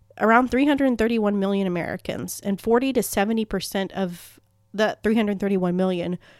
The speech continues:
will get the coronavirus, which is a large amount.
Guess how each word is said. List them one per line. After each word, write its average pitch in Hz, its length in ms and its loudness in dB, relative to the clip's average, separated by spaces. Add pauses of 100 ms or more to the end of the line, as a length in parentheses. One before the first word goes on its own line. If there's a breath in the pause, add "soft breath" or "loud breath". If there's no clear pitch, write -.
(540 soft breath)
will 208 280 6
get 196 180 0
the 202 60 -2
coronavirus, 262 720 -2 (200)
which 247 220 0
is 240 300 -2 (400)
a 440 60 0
large 208 320 4
amount. 175 480 -6